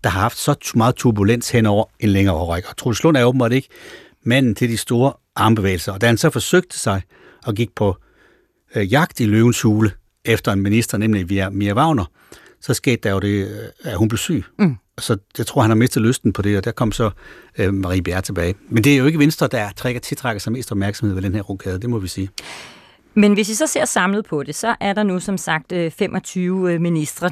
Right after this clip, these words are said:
Speaker 2: Det er en, øh, rekord. Under Nyrup, der havde vi fireogtyve, øh, ministre. Og de nye ministre, det er,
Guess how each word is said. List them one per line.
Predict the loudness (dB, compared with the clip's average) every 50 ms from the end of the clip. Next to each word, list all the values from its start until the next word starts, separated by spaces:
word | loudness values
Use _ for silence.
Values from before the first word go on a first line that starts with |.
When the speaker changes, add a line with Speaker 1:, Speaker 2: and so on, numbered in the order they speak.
| 0 0
Speaker 2:
Det | 0 0 2
er | 0 2 2 0 0
en, | 2 4 4 4 4 2
øh, | 2 0 -2
rekord. | -2 -4 -6 -4 0 2 4 4 2 0 -2 -8 -4
Under | 0 2 2 2 2 2
Nyrup, | 2 2 2 0 0 -2 -2 -2 -2 -2
der | -2
havde | -2 0 -2 -2 -4 -4
vi | -4 -6 -6 -8 -6 -2 2
fireogtyve, | 4 4 4 2 0 -2 -2 0 2 2 2 2 0 0 0
øh, | 0 2 2 2 2
ministre. | 0 2 2 2 0 0 0 -2 -4 -4 -4 -8 -20 -20 -20 -20 -20 -6 _ 2
Og | 2 4
de | 4 4
nye | 4 4 4 4
ministre, | 4 4 4 2 0 -2 -4 -4
det | -2 0 0 0 2
er, | 2 2 2 0